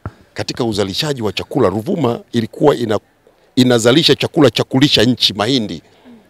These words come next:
Eh, kutoka eneo linaitwa Mlale na maeneo mengine. Kwa hiyo agizo liliitwa agizo la Mlale, lakini ma-, mahindi yanazalishwa, chakula kinazalishwa karibu, eh, mkoa mzima wa Ruvuma.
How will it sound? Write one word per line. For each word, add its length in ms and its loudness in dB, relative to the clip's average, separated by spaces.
Eh, 120 -4
kutoka 300 4
eneo 160 6
linaitwa 360 2
Mlale 320 6
na 100 2
maeneo 220 4
mengine. 260 2
Kwa 140 2
hiyo 100 8
agizo 240 6
liliitwa 340 4
agizo 200 0
la 80 2
Mlale, 300 6
lakini 380 0
ma-, 140 4
mahindi 320 6
yanazalishwa, 520 2
chakula 300 0
kinazalishwa 460 0
karibu, 340 -2
eh, 320 2
mkoa 300 -2
mzima 300 -6
wa 60 -6
Ruvuma. 360 -10